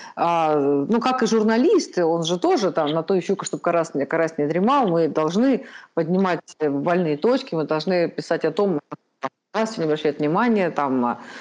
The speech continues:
а, сжечь глаголом, да, сердца людей, сердца властей. Вот, а, но, а, поэтому, как бы, само, сами по себе такие встречи, ну, на них, наверно, всё-таки нужно обращать внимание, потому что встречи с рабочи-,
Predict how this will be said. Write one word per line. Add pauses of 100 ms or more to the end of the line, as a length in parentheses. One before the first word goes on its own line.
(220)
а,
сжечь
глаголом,
да,
сердца
людей,
сердца
властей. (340)
Вот,
а,
но,
а,
поэтому,
как
бы,
само,
сами
по
себе
такие
встречи,
ну,
на
них,
наверно,
всё-таки
нужно
обращать
внимание,
потому
что
встречи
с
рабочи-,